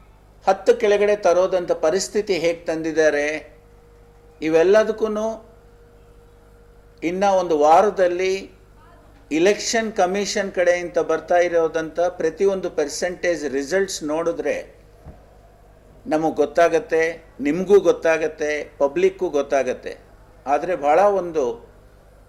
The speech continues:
ವಿಚಿತ್ರವಾದ ಪರಿಸ್ಥಿತಿ ಶುರುವಾಗಿದೆ, ಒಂದು ವಿಚಿತ್ರವಾದ ಪರಿಸ್ಥಿತಿ ನಿರ್ಮಾಣ ಆಗಿದೆ ಅನ್ನೋದು ನಾನು ಬಹಳ ಜೋರಾಗಿ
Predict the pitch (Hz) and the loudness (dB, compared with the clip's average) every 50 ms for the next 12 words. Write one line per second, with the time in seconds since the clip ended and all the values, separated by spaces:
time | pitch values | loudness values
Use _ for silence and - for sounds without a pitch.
0 | _ - _ - - 123 156 156 - 233 233 233 233 220 220 214 208 208 214 208 | _ -20 _ -16 -6 -6 -6 -4 -4 -6 -4 0 0 2 4 4 4 4 2 2
1 | - 170 175 - - - 196 180 - 190 180 170 - 175 160 151 170 170 165 165 | 2 2 2 0 -2 -6 -6 -4 -4 -4 -6 -4 -4 -4 -2 2 4 4 4 4
2 | 151 160 147 151 156 170 185 190 - - - _ _ - _ - 131 143 151 160 | 2 -2 -4 -2 -2 -2 -2 -6 -10 -18 -20 _ _ -20 _ -8 -6 -6 -6 -4
3 | 160 165 147 139 131 - 202 196 - 214 202 208 208 202 196 196 - - 156 147 | -4 -2 -2 -4 -4 -6 -8 -6 -4 -2 0 2 2 2 2 2 -2 0 -2 -2
4 | 156 151 - - 180 165 - 190 208 262 - - - 220 247 139 - 160 185 208 | -2 -4 -6 -12 -14 -10 -6 -6 -6 -6 -10 -14 -12 -6 -4 -4 -4 -2 0 0
5 | 214 214 208 208 190 175 156 143 165 147 156 151 147 147 143 143 143 135 151 175 | 2 2 2 2 0 0 -2 -4 -4 -4 -2 -2 -2 -2 -2 -4 -4 -4 -4 -4
6 | 202 220 - - - - - - - - - - - - _ - - 123 135 143 | -4 -6 -10 -16 -20 -20 -20 -20 -20 -20 -20 -20 -20 -20 _ -20 -12 -6 -2 0
7 | 156 165 175 180 190 196 214 220 - - - - - - - - - - - - | 0 0 0 -2 -4 -6 -10 -10 -14 -18 -20 -20 -20 -20 -20 -20 -20 -20 -20 -20
8 | - - - - - - - - - - - - - - 127 147 143 156 190 196 | -20 -20 -20 -20 -20 -20 -20 -20 -20 -20 -20 -20 -20 -8 0 4 4 6 6 6
9 | 190 185 - 156 160 175 185 185 180 175 160 170 175 185 185 - | 4 2 2 0 0 2 2 2 2 0 -2 -4 -8 -8 -10 -14